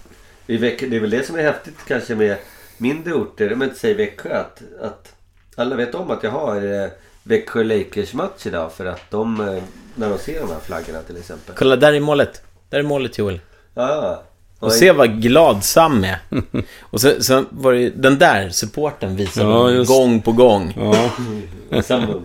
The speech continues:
Speaker 2: Det var så skönt, man hörde ju
Speaker 1: Han
Speaker 2: honom
Speaker 1: älskar
Speaker 2: i, i sändningen. Han bara, "Yes, yes, vi är med igen, vi är med!" <laughs>
Speaker 1: Det var så här typiskt så här, han älskade kameran och kameran älskade honom.
Speaker 2: Jag tänker alla liksom som reser sig upp där.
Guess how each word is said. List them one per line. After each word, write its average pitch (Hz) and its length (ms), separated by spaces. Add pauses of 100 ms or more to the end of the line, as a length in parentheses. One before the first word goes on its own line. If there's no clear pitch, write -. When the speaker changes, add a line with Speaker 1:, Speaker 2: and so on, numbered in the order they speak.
Speaker 2:
Det 123 120
var 139 140
så 135 100
skönt, 147 260
man 127 100
hörde 127 300
ju 151 60
Speaker 1:
Han 135 140
Speaker 2:
honom 135 140
Speaker 1:
älskar 147 400
Speaker 2:
i, 143 160
i 135 40
sändningen. 143 540
Han 135 160
bara, 101 100
"Yes, - 520
yes, - 240 (180)
vi 302 120
är 339 40
med 339 260
igen, 127 200 (160)
vi 262 140
är 277 60
med!" 320 320 (580)
<laughs> - 80 (800)
Speaker 1:
Det 123 80
var 135 140
så 143 100
här 131 100
typiskt 147 420
så 110 60
här, 104 80
han 139 260
älskade 123 320
kameran 113 480
och 95 80
kameran 104 360
älskade 98 340
honom. 98 300 (720)
Speaker 2:
Jag 156 120
tänker 196 440
alla 135 300
liksom 117 340
som 107 320 (1080)
reser 139 500
sig 139 160
upp - 280
där. - 280